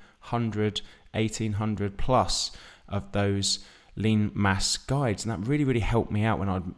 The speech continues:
was made redundant and had lots of money in my credit card and trying to hustle and to make my way as a brand new personal trainer. But it also opened up many doors to lots of exciting products which I've created over the years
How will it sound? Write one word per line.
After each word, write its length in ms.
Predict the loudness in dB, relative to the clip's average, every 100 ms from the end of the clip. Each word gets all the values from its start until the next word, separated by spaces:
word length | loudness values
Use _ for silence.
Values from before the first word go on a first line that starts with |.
| -8
was 240 | -4 -2
made 240 | 0 0 0
redundant 680 | 4 4 4 2 0 -2 -8 -20 -20 -8
and 260 | -6 -6 -10
had 340 | -6 -2 -2
lots 240 | -2 -2 -2
of 60 |
money 180 | -2 -2
in 100 | 0
my 280 | 0 -2 -4 -8 -20 -20 _ _
credit 320 | 4 4 2
card 360 | 0 0 0 -4 -8
and 180 | -6
trying 200 | 0 0
to 40 | 0
hustle 520 | 0 0 0 0 -2
and 120 | -4
to 140 | -4 -2
make 160 | -2
my 80 | -2
way 340 | 0 0 0 -2
as 260 | -4 -4
a 60 | -6
brand 340 | -4 -2 -2
new 140 | -2 6
personal 440 | 6 6 -2 -8
trainer. 440 | -6 -4 -2 -4 -6 -16 -20 -10
But 100 | -2
it 40 | 0
also 240 | 0 -2
opened 400 | -2 10 12 12
up 160 | 8 -4
many 380 | -8 -6 -6 -4
doors 540 | -2 0 0 -2 -4 -8 -20 -10
to 140 | -6
lots 400 | 0 0 2 0
of 260 | 0 -4 -10 -14 -18 _ -10
exciting 640 | -2 2 2 2 0 -4
products 460 | -4 -4 -4 -6 -6
which 120 | -4
I've 140 | -6
created 560 | -4 0 2 2 -2 -2
over 220 | -4 -6
the 100 | -10
years 500 | -6 -2 0 -2 -6